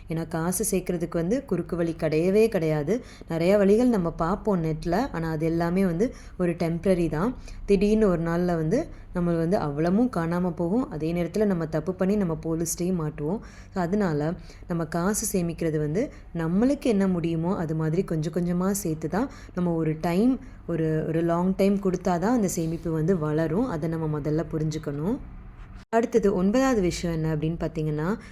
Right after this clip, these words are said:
இப்போ வந்து நம்மளுக்கு ஃபைனான்ஸ் பத்தி கத்துக்கிறதுக்கு வந்து நிறைய ரிசோர்சஸ் இருக்கு. ஆனா, நம்ம முன்-, முன்னி-, முந்தைய காலத்துலலாம் அப்படி கிடையாது. நம்ம ஸ்கூல்லயோ, காலேஜ்லயோ ஃபைனான்ஸ் பத்தி சொல்லிக் கொடுக்கறதே கிடையாது. அதனால நமக்கும் அதை பத்தி தெரியல.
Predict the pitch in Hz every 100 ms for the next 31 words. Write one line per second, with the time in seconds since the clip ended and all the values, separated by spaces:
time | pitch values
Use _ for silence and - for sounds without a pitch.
0 | - 226 - 302 277 185 170 180 175 160
1 | 156 160 156 175 170 185 190 - 165 190
2 | 170 156 185 165 156 160 160 208 156 160
3 | 156 214 208 160 165 156 156 151 143 143
4 | 185 - - - 180 180 175 170 170 190
5 | 190 185 208 226 180 180 202 202 185 170
6 | 165 165 180 170 156 160 156 156 156 156
7 | 151 - 190 175 165 160 160 165 160 165
8 | 156 160 156 165 160 165 160 170 190 -
9 | 160 165 165 156 160 165 180 151 147 143
10 | 147 - - - 185 190 208 202 220 170
11 | 165 185 156 156 160 180 160 156 156